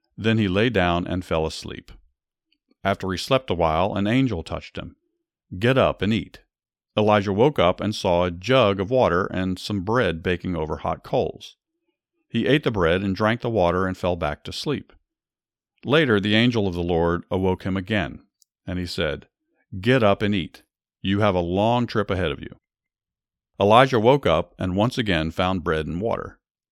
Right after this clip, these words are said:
So he got up, ate the bread, and drank water. He then walked forty days and forty nights to Horeb, the mountain of God, also called Mount Sinai. Once there, he entered a cave and spent the night.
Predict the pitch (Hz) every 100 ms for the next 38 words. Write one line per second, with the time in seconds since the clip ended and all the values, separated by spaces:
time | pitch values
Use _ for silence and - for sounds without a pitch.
0 | _ - 104 113 95 92 110 76 - -
1 | 90 101 120 110 92 90 95 95 98 78
2 | 76 117 107 - _ _ _ _ _ _
3 | 104 110 107 98 90 - - 117 147 139
4 | 87 78 80 85 82 98 113 131 87 73
5 | 76 - - 95 127 69 55 - _ 90
6 | 95 101 113 117 113 107 92 92 - 117
7 | 131 90 87 92 80 80 85 87 - -
8 | 117 90 50 90 - _ _ _ _ 98
9 | 135 151 147 135 127 117 92 110 131 135
10 | - 85 78 82 - 92 - - 73 78
11 | 64 - -